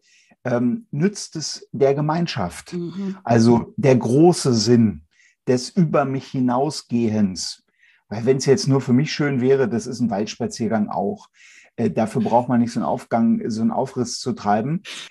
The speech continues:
Speaker 1: äh, sondern, äh, sozusagen so einen Kongress zu machen, wo man sagt, hey,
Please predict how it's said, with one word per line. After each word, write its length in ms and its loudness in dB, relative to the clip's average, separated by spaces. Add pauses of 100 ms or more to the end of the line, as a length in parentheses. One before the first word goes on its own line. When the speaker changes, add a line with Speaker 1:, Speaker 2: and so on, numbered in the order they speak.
(120)
Speaker 1:
äh, 180 0
sondern, 600 0
äh, 180 -8
sozusagen 720 -2
so 100 -2
einen 160 0
Kongress 440 -2
zu 100 -4
machen, 220 -4
wo 80 -4
man 160 -4
sagt, 240 -4
hey, 280 -2